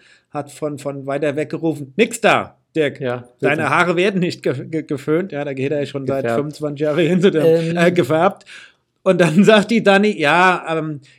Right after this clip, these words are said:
Speaker 1: ist beim Mann, beim Mann auch ein bisschen schwieriger." Sag ich, "Warum?"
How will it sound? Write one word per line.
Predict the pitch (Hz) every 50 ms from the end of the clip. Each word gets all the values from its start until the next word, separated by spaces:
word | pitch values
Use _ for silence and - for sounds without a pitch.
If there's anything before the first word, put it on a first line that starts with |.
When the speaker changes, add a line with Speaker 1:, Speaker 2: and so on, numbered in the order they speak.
| _
Speaker 1:
ist | - 156 - -
beim | 196 175 160
Mann, | 156 156 180 190 185 190 190
beim | 175 175 175 165
Mann | 165 175 196
auch | 190 170
ein | 160 165
bisschen | 175 175 - - 160
schwieriger." | - - 180 190 196 170 160 135 131 120 117 113 110 _ _ _ _ _ _ _
Sag | _ - 135 131
ich, | 127 131 131
"Warum?" | 135 120 131 156 143 127 131